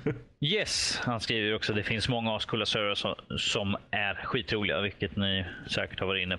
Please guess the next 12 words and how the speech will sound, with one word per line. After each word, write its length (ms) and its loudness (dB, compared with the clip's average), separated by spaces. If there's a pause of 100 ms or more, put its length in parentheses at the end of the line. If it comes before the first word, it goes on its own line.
på. 240 -2
Eh, 340 0 (500)
"Tack 240 -2
för 100 0
en 60 0
superpodd. 600 0
Hoppas 380 -2
ni 80 0
tar 120 0
upp 140 -2
mitt 200 0
mejl. 320 0